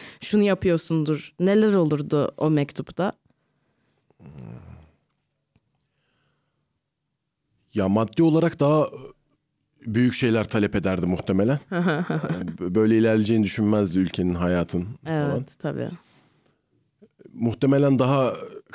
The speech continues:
Speaker 2: kariyerci triplerle yaklaşırdı yani. Kendini tanımayan bir yerden yaklaşırdı.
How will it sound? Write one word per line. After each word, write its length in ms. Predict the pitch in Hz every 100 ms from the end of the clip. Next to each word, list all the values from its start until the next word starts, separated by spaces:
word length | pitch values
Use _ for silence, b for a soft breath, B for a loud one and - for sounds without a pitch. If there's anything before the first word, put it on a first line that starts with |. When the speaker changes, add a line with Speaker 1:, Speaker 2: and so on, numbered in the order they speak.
| _ _
Speaker 2:
kariyerci 520 | - 131 135 127 120
triplerle 520 | - 110 92 117 110
yaklaşırdı 560 | 95 90 87 - 78 78
yani. 340 | 85 82 98 107 - b b
Kendini 440 | - 110 107 110 107
tanımayan 500 | 107 101 101 95 90
bir 40 |
yerden 300 | 87 82 82
yaklaşırdı. 680 | 82 76 80 - - -